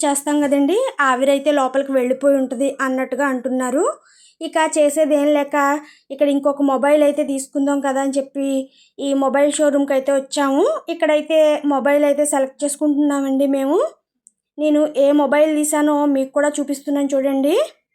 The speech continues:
Motorola అయితే తీసామండి మొబైల్ అయితే. ఇదిగోనండి ఓల్డ్ మొబైల్ చూడండి, పక్కనే ఉంది కదా. ఈ మొబైల్ని అయితే ఈ షాప్లోనే ఇచ్చాము మేము. మొబైల్ ఇచ్చిన తర్వాత దానికైతే టూ థౌజండ్ అయితే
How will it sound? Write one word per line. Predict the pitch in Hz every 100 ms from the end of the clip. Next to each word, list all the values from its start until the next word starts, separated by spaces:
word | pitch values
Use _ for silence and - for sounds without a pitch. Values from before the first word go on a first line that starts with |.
| _ _ _ _ _ _ _ _ _ _ _ _ 277
Motorola | 277 277 294 302 302
అయితే | 294 302
తీసామండి | 285 269 294 285 277 294 508 659 - _ _ _ _ 277
మొబైల్ | 247 294 285
అయితే. | 277 277 392 571 294
ఇదిగోనండి | 269 285 285 285 277
ఓల్డ్ | 277 285 277
మొబైల్ | 269 294 294
చూడండి, | 302 285 302 359
పక్కనే | 285 - 269 294
ఉంది | 285 269
కదా. | 277 302 587 605 - 294
ఈ | 302
మొబైల్ని | 285 277 302 302
అయితే | 285 277 294 294 285
ఈ | 285
షాప్లోనే | 285 269 285 285 285 277 277
ఇచ్చాము | 269 294 277 269
మేము. | 269 285 494 659 _ _ _ _ _ _ _ _ _ _ _ _ _ _ _ _ -
మొబైల్ | 294 285 311 302
ఇచ్చిన | 294 320 311
తర్వాత | 302 302 302 330 302 294 311 - 262
దానికైతే | 269 302 302 311 311 320 302 392 403
టూ | 311 302
థౌజండ్ | 285 269 311 330
అయితే | 311